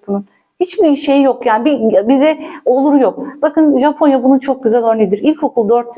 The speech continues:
dörde kadar adamlar okullarında hiçbir eğitim, ders vermiyorlar akademik anlamda. Sosyal beceri, okulun temizliği, kendi öz temizliği, işte etrafa olan saygı.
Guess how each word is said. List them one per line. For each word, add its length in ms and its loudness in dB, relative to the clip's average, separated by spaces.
dörde 300 0
kadar 300 -2
adamlar 500 0
okullarında 960 -2
hiçbir 260 -2
eğitim, 600 0
ders 300 -2
vermiyorlar 540 -2
akademik 460 -4
anlamda. 480 -2
Sosyal 480 -2
beceri, 480 0
okulun 380 0
temizliği, 580 2
kendi 320 0
öz 280 0
temizliği, 560 2
işte 320 -2
etrafa 500 -2
olan 220 2
saygı. 460 -2